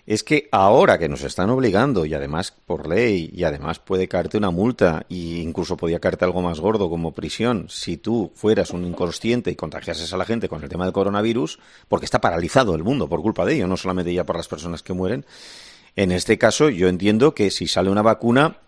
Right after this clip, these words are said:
se presionaría o cuando menos se obligaría a que, a que, por mucho que digan que no, que va a ser optativo, oiga, señores, es que estamos hablando de algo que al final nos va a afectar a todos, ¿no?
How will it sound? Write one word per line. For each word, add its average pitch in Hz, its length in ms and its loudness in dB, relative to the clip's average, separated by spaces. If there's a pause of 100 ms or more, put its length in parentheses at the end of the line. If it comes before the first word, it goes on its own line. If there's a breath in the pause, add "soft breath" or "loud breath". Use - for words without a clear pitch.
(800 loud breath)
se - 240 2
presionaría 117 880 4
o 110 40 -2
cuando 101 320 4
menos 110 400 2
se - 200 -2
obligaría 92 640 4
a 95 160 0
que, 131 380 2
a 117 100 2
que, 139 240 4
por 95 180 0
mucho 92 220 2
que 104 80 4
digan 110 240 2
que 110 140 4
no, 123 120 2
que 107 80 0
va 98 100 6
a - 20 -2
ser 104 160 2
optativo, 113 560 4
oiga, 104 200 2
señores, 104 440 -2
es 82 100 -6
que - 80 -6
estamos 98 300 -2
hablando 107 280 2
de 117 60 6
algo 135 220 4
que 127 80 2
al 104 60 4
final 101 380 0
nos 101 140 0
va 82 40 2
a - 20 4
afectar 123 320 0
a 85 80 -2
todos, 139 320 2
¿no? 113 240 -2